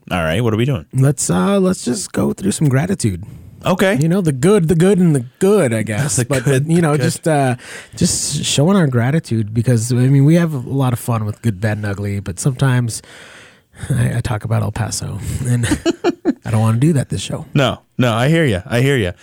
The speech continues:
Speaker 1: So it's essentially just things we're grateful for in a, in a wonderful season that was?
Speaker 2: Yeah, why not?
Speaker 1: Sure. All right, I'll, I'll, I'll kick it off. Uh, I am grateful for not just Troy, who we love,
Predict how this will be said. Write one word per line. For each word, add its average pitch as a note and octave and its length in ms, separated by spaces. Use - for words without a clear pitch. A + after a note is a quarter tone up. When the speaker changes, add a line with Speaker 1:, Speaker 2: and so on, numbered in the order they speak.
Speaker 1:
So D#3 280
it's C#3+ 200
essentially D3 480
just B2+ 280
things C#3+ 260
we're D3 100
grateful C3+ 340
for C3+ 280
in A#2+ 160
a, A#2+ 160
in B2 80
a A#2+ 120
wonderful C#3 520
season C#3 300
that C3 140
was? C#3+ 400
Speaker 2:
Yeah, G#3+ 340
why C3+ 140
not? G#3+ 420
Speaker 1:
Sure. D#3 300
All E3 80
right, D#3 220
I'll, D3 160
I'll, D3+ 240
I'll D#3 100
kick F#3+ 200
it C3+ 80
off. C3 300
Uh, B2+ 320
I F3 560
am B2+ 360
grateful C3+ 680
for A2+ 600
not G#3 200
just F#3+ 240
Troy, A2 460
who - 140
we A#2 120
love, F#2 400